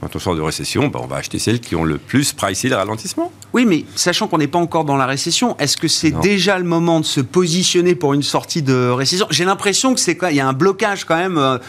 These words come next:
Speaker 2: même psychologique, par rapport à l'idée de, d'investir de manière un peu plus cyclique, alors même que la récession
Speaker 1: Alors,
Speaker 2: n'est pas encore matérialisée.
Speaker 1: il, il, il y a encore un blocage,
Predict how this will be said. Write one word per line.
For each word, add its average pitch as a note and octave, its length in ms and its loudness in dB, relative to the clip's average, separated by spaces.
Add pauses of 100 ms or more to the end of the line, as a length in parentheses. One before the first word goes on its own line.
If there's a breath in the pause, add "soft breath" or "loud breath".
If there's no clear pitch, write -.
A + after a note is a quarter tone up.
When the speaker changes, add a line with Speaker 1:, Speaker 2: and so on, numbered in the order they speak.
(160 loud breath)
Speaker 2:
même C#3+ 140 2
psychologique, D#3+ 600 0
par C#3 100 2
rapport C#3 380 0
à B2 160 0 (200 loud breath)
l'idée E3+ 420 2
de, D3 260 2 (260 loud breath)
d'investir F#3 720 0
de D3+ 60 -2
manière D3 260 0
un C#3+ 60 0
peu C#3+ 140 -4
plus D3+ 160 -2
cyclique, A#3 680 0 (420 loud breath)
alors F#3 320 0
même A3+ 220 0
que G3 100 0
la C#3+ 120 2
récession D3 400 -2
Speaker 1:
Alors, G3 80 2
Speaker 2:
n'est C#3 80 0
pas E3 80 2
encore D#3+ 220 0
matérialisée. C3 640 -2
Speaker 1:
il, G2+ 200 2
il, - 140 0
il F#2 120 2
y G#2+ 100 2
a E3 60 0
encore A#2 320 0
un E2 80 0
blocage, D#2+ 720 -2